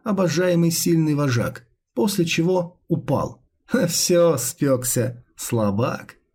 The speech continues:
Дайрос заливал бой вином.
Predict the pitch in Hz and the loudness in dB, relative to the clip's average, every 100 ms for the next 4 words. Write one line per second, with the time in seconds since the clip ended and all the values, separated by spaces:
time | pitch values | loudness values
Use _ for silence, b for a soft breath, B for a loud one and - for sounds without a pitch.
0 | _ 95 95 180 185 180 170 - _ _ | _ -4 0 0 2 0 -2 -6 _ _
1 | 233 214 196 151 151 143 135 131 123 107 | 0 2 2 2 0 0 2 2 2 2
2 | 117 107 92 85 | 2 0 0 -4